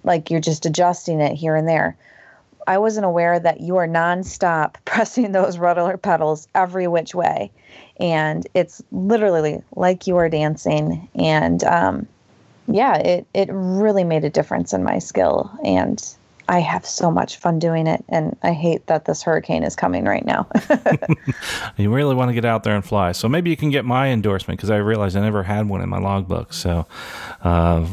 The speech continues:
Speaker 2: that would, that would be kinda cool. Oh, you're not C F I yet. You're gonna get that soon, right?
Speaker 1: Yet. I bought a camper van,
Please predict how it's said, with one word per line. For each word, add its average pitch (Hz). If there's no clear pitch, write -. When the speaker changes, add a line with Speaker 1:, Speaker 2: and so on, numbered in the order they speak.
Speaker 2:
that 104
would, 110
that 107
would 107
be 95
kinda 90
cool. 113
Oh, 110
you're 110
not 110
C -
F 104
I 101
yet. 87
You're 90
gonna 104
get 101
that 80
soon, 107
right? 98
Speaker 1:
Yet. 196
I 185
bought 190
a 180
camper 156
van, 147